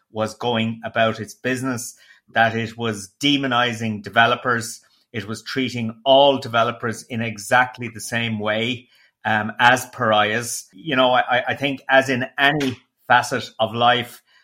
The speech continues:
there are very good developers, there are poor developers, and there's pe-, people in the middle. You know, so you cannot paint all developers, developers with the same brush.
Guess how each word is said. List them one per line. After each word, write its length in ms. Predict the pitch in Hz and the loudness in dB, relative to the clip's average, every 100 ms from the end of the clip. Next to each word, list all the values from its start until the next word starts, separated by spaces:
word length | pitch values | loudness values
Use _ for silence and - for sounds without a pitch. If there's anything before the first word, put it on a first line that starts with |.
| _ | _
there 260 | - 117 113 | 0 2 4
are 340 | 107 110 110 - | 6 6 4 -2
very 340 | 107 120 127 | 2 4 4
good 240 | 123 135 120 | 0 -4 -4
developers, 840 | 107 113 117 117 123 117 113 - - | 0 2 2 0 0 0 -2 -8 2
there 380 | 110 107 107 | 2 2 0
are 480 | 113 110 110 110 - _ _ | 4 6 6 4 0 _ _
poor 240 | - 185 180 | -2 -2 0
developers, 680 | 143 127 117 - 101 98 | 2 2 2 -2 -4 -4
and 240 | 113 107 101 _ | -8 -8 -10 _
there's 360 | 107 - - _ | -12 -10 -16 _
pe-, 200 | - 143 | -10 -10
people 420 | - 143 139 127 120 | -6 -4 -4 -6 -8
in 240 | 127 123 | -6 -6
the 60 | 120 | -4
middle. 380 | 151 143 98 - _ _ _ | -4 -2 -4 -8 _ _ _
You 100 | 151 | -4
know, 160 | 143 | -2
so 340 | 139 - 139 131 | -2 -2 -4 -4
you 200 | 135 139 | -8 -10
cannot 500 | - - 185 180 143 - - _ _ _ | -8 2 4 4 -2 -6 -18 _ _ _
paint 360 | - 139 139 135 | -6 -4 -4 -2
all 200 | 127 120 | -2 -2
developers, 460 | 110 123 117 113 117 _ - | -4 -4 -4 -8 -18 _ -16
developers 560 | 110 127 127 117 107 | -2 -2 0 -8 -10
with 160 | 123 117 | -12 -12
the 80 | 110 | -12
same 320 | 123 120 110 | -10 -8 -8
brush. 420 | 117 117 110 - | -6 -6 -6 -8